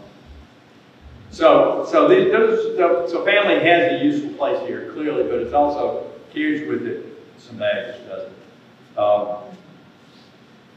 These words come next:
another metaphor that Paul used on occasion is architectural, where we are God's co-workers working together. You are God's field, God's building.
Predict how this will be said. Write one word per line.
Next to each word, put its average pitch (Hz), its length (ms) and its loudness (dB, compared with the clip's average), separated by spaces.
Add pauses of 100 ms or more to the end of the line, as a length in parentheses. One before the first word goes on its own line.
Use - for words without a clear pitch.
(160)
another 156 720 2
metaphor 131 480 -2
that - 120 -2
Paul 131 480 2
used 120 200 -10 (360)
on 104 180 -14
occasion 143 840 -8 (360)
is - 160 -6
architectural, 117 1000 -6 (380)
where 120 100 -12
we 123 60 -8
are 120 160 -2
God's - 380 0
co-workers - 680 0
working - 360 -10
together. 110 500 -8 (560)
You 123 180 -6
are 117 60 -4
God's 113 480 -2
field, 135 500 -4 (220)
God's 104 360 -4
building. - 280 -12